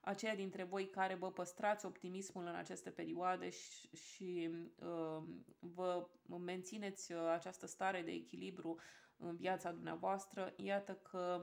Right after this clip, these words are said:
uh, veți avea o nouă șansă în, în privința vieții voastre amoroase.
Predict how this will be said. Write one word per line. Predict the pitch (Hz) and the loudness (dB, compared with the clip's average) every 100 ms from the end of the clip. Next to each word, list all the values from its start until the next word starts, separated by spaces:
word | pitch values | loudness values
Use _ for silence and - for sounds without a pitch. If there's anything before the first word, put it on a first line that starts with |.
| 175 - | -2 -8
uh, | - 170 165 165 170 | -6 -2 0 0 0
veți | 202 202 | -4 0
avea | 175 175 175 | 2 4 4
o | 170 | 4
nouă | 165 175 165 | 0 0 0
șansă | 165 180 175 165 - 165 165 - - - - - | 0 -2 -2 -2 -2 -2 -2 -4 -20 -20 -20 -8
în, | 170 170 160 - | -4 -4 -4 -6
în | 190 | -4
privința | 185 175 180 180 160 170 | -4 -4 -4 -4 -2 -2
vieții | 175 165 165 | -2 -4 -4
voastre | 160 165 156 - 170 - | 0 0 0 -4 -6 -2
amoroase. | 170 156 156 165 147 - | -2 0 0 0 -2 -8